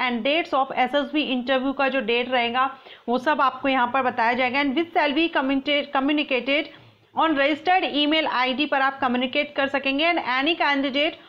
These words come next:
who has already registered earlier on the site will not required, जो पहले रजिस्टर कर चुके हैं उनको फिर से नहीं करना है। In case of any query आप यहाँ पर log in कर सकते हैं और, अ,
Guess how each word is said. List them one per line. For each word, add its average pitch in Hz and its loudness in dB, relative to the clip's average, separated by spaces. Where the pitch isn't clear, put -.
who 349 4
has 349 4
already 349 4
registered 320 0
earlier 285 2
on 277 0
the 285 0
site 285 0
will 294 0
not 311 2
required, 262 0
जो 311 0
पहले 330 2
रजिस्टर 320 0
कर 302 0
चुके 285 -2
हैं 294 2
उनको 311 2
फिर - -4
से 302 -2
नहीं 294 2
करना 262 -2
है। 285 2
In 302 2
case 359 0
of 349 2
any 320 2
query 311 2
आप 277 2
यहाँ 277 2
पर 294 0
log 233 0
in 247 -4
कर 254 0
सकते 262 -2
हैं 370 4
और, 240 0
अ, 214 2